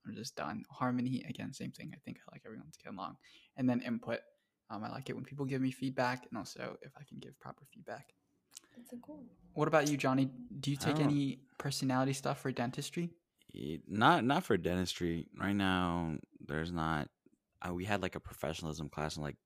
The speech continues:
Speaker 3: uh, Christian ethics. So as a practicing dentist, these are some of the things that might pop up. But, like, I'm trying to find, I'm trying to find if I ever saved my, my top five. I know, I know a couple of 'em, like woo,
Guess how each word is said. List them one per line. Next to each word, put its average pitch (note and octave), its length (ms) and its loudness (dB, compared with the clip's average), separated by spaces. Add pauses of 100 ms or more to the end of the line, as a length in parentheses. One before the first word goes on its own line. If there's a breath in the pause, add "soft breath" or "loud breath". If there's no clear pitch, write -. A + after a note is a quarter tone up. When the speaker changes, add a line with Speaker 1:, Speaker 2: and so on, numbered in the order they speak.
(200)
Speaker 3:
uh, C2+ 220 0
Christian - 440 -6
ethics. - 460 -6
So C2+ 380 -4 (320)
as E2+ 180 2
a E2 60 -4
practicing E2 480 -2
dentist, D#2+ 560 -2
these E2 180 0
are D2+ 100 0
some D#2 180 -2
of D2 60 2
the D2 80 2
things D2 240 -4
that C2+ 80 -2
might C#2+ 200 -2
pop - 260 -2
up. D2+ 280 -4 (600 loud breath)
But, - 100 -6
like, G2 80 -2
I'm C3+ 80 2
trying C4 200 -2
to G#3+ 60 -4
find, F3 460 2 (400)
I'm - 40 -16
trying - 180 0
to F3+ 60 2
find D#3 160 4
if D3+ 80 4
I C#3+ 60 10
ever B2+ 520 10
saved A2+ 560 4
my, F2+ 580 4 (1300)
my F2 80 -2
top - 300 2
five. E2+ 380 0
I C#2 100 -2
know, G#2 640 2 (880)
I - 100 -2
know G#2+ 100 2
a F2+ 40 -2
couple - 480 -2
of C#2 80 -2
'em, C#2 140 -4
like C#2 220 -6
woo, F#2+ 520 8